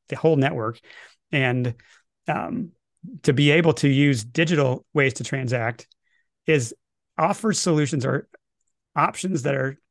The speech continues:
getting around some of the challenges of paper currency or of using metals to, to transact with. But those are really the three options that I see as viable. And I would want to put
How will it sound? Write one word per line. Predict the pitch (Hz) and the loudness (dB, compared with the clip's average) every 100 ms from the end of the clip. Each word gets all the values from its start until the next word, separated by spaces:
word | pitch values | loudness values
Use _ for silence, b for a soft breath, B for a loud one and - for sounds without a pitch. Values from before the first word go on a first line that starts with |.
| _ | _
getting | - 180 | -6 -2
around | 156 156 | 0 -2
some | - 143 | -2 -4
of | |
the | 127 | -4
challenges | - 147 143 127 117 | -6 -4 -2 -4 -4
of | 123 | -8
paper | - 160 170 | -4 -4 -4
currency | - 156 127 143 | -6 -6 -6 -6
or | 131 131 | -4 -4
of | 135 120 | -4 -4
using | 131 123 127 120 | -4 -4 -6 -4
metals | 123 117 107 107 - | -4 -6 -8 -12 -8
to, | - 120 117 | -2 -2 -2
to | - | -4
transact | 120 127 120 120 117 - | -2 0 0 0 -2 -6
with. | - - | -10 -2
But | 135 151 B B B B | -2 -2 B B B B
those | 175 214 | 4 6
are | |
really | 175 170 151 | 6 4 4
the | 131 | 2
three | 160 147 | 2 2
options | 131 139 131 | 2 0 -2
that | 123 | -2
I | 123 | -4
see | - 123 | -4 -4
as | 107 | -4
viable. | 120 123 113 117 - b b b - | -4 -4 -4 -6 -8 b b b -4
And | 131 | 2
I | 139 | 4
would | 143 | 2
want | 127 131 | 0 -4
to | |
put | 120 135 135 | -2 -2 -4